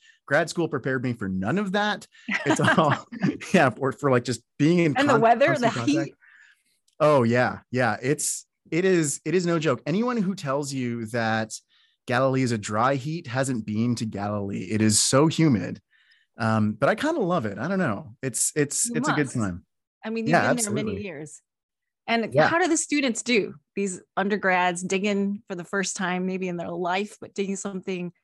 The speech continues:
Speaker 2: that they might not quite grasp, the project at hand. Like,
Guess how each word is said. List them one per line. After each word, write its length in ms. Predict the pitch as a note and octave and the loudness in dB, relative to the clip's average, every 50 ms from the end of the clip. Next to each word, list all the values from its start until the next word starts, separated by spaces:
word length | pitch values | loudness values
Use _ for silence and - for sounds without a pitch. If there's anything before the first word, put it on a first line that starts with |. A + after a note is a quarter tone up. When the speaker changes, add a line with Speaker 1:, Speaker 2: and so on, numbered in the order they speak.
| _ _ _ _ | _ _ _ _
Speaker 2:
that 160 | - F3 - - | -10 -6 -2 0
they 80 | G3+ | 0
might 180 | G3 G#3 G3+ G3 | 2 2 2 0
not 160 | G3 F#3+ - | -2 -2 -2
quite 220 | - - F#3+ - | -4 -4 -4 -4
grasp, 560 | - E3+ F3+ F3 D3+ E3+ G#3+ - - - - _ _ _ _ - | -6 -6 -4 -4 -4 -4 -4 -6 -10 -12 -14 _ _ _ _ -10
the 120 | F3+ E3+ | -10 -4
project 420 | - - F#3 F3 D#3+ F#3 F3 - | -2 0 0 0 0 -2 -2 -2
at 100 | F#3+ F3+ | -4 -6
hand. 440 | F#3 - G3 F#3 F#3 F#3 G#3 A3 G#3+ - - | -2 -2 -2 0 0 -2 -2 -4 -6 -10 -10
Like, 480 | - F3 E3+ E3+ E3 D#3+ - - - | -8 -6 -4 -4 -4 -6 -8 -14 -20